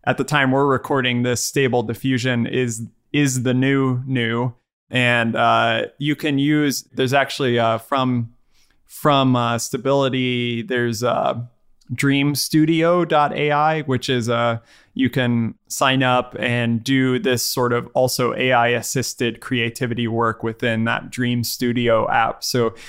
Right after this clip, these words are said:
if you're wanting to get hands-on in a practical way with these models, it's not that hard at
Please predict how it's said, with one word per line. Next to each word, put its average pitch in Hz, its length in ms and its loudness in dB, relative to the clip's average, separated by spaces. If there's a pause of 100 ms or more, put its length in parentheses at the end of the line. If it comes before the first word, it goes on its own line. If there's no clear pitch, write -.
(160)
if 117 100 -2
you're 143 120 4
wanting 147 260 4
to 131 80 2
get 127 180 0
hands-on 127 600 2
in 120 100 0
a 120 80 -2
practical 123 720 -2
way 117 240 0
with 113 220 -4
these 110 200 -6
models, 123 440 0
it's 113 160 -6
not 143 240 2
that 127 180 -2
hard 139 380 2
at 117 140 -2